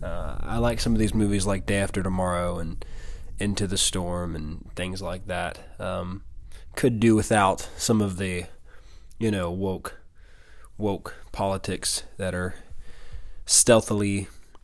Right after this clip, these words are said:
engrafted in, in some of those movies. But that's beside the point. Uh, I like storm movies. I, I, I like storms, and I don't know why. And, you know, I, I think, uh,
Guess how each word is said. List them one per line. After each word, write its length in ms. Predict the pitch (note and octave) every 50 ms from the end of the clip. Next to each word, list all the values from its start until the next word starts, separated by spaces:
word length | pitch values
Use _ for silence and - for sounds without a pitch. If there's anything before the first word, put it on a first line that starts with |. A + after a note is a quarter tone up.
| - - - - - - - - - -
engrafted 680 | A2+ G#2+ F#2 G#2+ G#2 G2+ G2 - - G2+ G2 F2+ F2+ - - - - - - - - - - -
in, 220 | G2+ G2+ G2 F#2 - -
in 180 | G2+ G2+ G2+
some 160 | G2 - G#2 G2
of 80 | F#2+
those 160 | F#2+ F#2+ F#2
movies. 260 | G2+ G2 F#2 F#2 G2+ A#2
But 200 | D3+ D3 C3 C3+
that's 160 | C3+ B2+ -
beside 340 | - - - A2 F#2+ F2+ E2
the 60 | -
point. 280 | - - - - - - - - - - - - -
Uh, 340 | E2+ D2 B1 A#1+ G#1+ G1+ G1+ G1+
I 160 | - - A#2+
like 260 | B2+ C3 B2+ B2 -
storm 400 | - - - A2 G2+ G2 F#2 F2+
movies. 500 | F2 C#2 C#2+ D2 C#2+ D#2 F#2+ - - - -
I, 60 | D#2+
I, 200 | D#2 - - - E2+ F2+ -
I 40 | A2
like 460 | A2 A2+ A2+ A2+ - - - - - - - - - - - - - -
storms, 640 | - - - - - A2+ G#2+ G2 F2 E2 F2+ F2+ G2+
and 80 | F#2+
I 80 | F2+ F#2+
don't 240 | F#2 G#2+ G#2+ G#2 G#2
know 140 | G#2 G2 F#2
why. 420 | F#2 F#2 E2+ D#2 D#2 D#2 F2+ G2 G2 - - - - - - - - - - - - - - - - - - - - - - - - - - - - - - -
And, 100 | - A#2+
you 80 | B2 B2+
know, 160 | B2+ B2+ A#2+
I, 220 | A#2 A#2+ - G2 G#2
I 40 |
think, 360 | - - - C3 B2 A#2 - A#2+
uh, 320 | A2 G#2 G2+ F#2+ F#2+